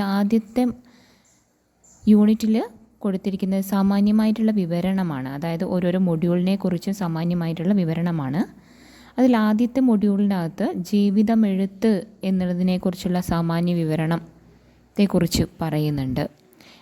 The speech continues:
അതായത് സാമാന്യമായിട്ട് നമ്മൾക്ക് ജീവിതമെഴുത്ത് എന്നത് എന്താണ് എന്നുള്ളത് അറിയണം. അപ്പം അതെന്താണെന്നൊന്ന് നമ്മൾക്ക് നോക്കാം. അപ്പം ആദ്യം തന്നെ അതിനകത്ത് എന്തൊക്കെ പഠിക്കാനുണ്ട് എന്നതിൽ നമുക്ക്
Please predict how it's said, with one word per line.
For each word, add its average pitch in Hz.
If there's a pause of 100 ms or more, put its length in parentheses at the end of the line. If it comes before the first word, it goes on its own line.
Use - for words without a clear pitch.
(120)
അതായത് 185
സാമാന്യമായിട്ട് 196
നമ്മൾക്ക് 180 (360)
ജീവിതമെഴുത്ത് 185
എന്നത് 180 (320)
എന്താണ് 180 (180)
എന്നുള്ളത് 156 (240)
അറിയണം. 147 (640)
അപ്പം 226 (120)
അതെന്താണെന്നൊന്ന് 208 (140)
നമ്മൾക്ക് 170
നോക്കാം. 139 (1200)
അപ്പം -
ആദ്യം 170
തന്നെ 165 (460)
അതിനകത്ത് 170 (180)
എന്തൊക്കെ 233
പഠിക്കാനുണ്ട് 165 (240)
എന്നതിൽ 143 (200)
നമുക്ക് 143